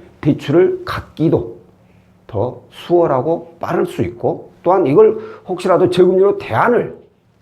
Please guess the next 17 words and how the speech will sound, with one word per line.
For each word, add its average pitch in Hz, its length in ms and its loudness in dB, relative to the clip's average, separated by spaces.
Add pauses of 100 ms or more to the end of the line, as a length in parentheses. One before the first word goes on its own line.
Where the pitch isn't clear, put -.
(140)
할 165 160 -4
수 147 140 -6
있는 156 240 0
가능성도 180 680 0
있고. - 200 -4
왜? - 280 2
신용 - 280 -4
점수가 - 320 -6
좋아지니까. 175 520 -8
그러니까 - 680 -12
신용 196 300 2
점수 165 220 4
올라가지고 135 580 2
월 147 220 4
납입 120 300 0
금액 220 240 2
줄어들죠. 85 480 -4